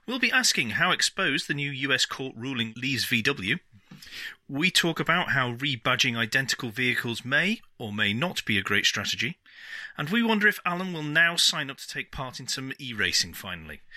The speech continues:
But first, let us go and talk about Volkswagen. Now, normally we'd groan and go, "Oh," but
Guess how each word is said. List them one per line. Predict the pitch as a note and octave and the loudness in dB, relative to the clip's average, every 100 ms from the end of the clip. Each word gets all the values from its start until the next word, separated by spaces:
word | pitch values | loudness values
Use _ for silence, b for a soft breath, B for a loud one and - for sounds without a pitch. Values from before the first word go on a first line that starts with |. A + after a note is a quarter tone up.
| B B B B | B B B B
But | B2 B2 | -2 2
first, | - - C#3 D3 C3+ - - - B B B | 2 2 4 4 4 4 2 -2 B B B
let | G2+ A#2 C3 - | -4 0 2 2
us | C#3+ - | 0 2
go | - C3+ A2 A2 A2 G2+ - B B B | 2 2 2 0 -4 -8 -12 B B B
and | - F#2 F2 F2 F#2 F#2+ - | -6 -2 -2 -2 -4 -6 -4
talk | - F3+ D#3+ | -2 -2 -4
about | G#2+ G2+ G#2 | -2 -2 -2
Volkswagen. | - G2 F#2+ - - E2+ D#2+ D2+ - - | -6 -10 -10 -6 -6 -6 -8 -12 -12 0
Now, | A#2+ A#2 A#2 _ _ _ - | 4 4 0 _ _ _ -16
normally | B2+ D3+ F3+ F3+ F3 | -8 -2 0 2 0
we'd | D3+ C#3+ - | 0 -2 -2
groan | B2 A2+ G2 G2 G#2 | 0 2 2 -2 -6
and | G2+ G2 | -8 -8
go, | G2 G2 | -8 -8
"Oh," | G2 G2+ F#2+ F2+ F2 E2+ B B | -8 -10 -10 -12 -14 -16 B B
but | - | -12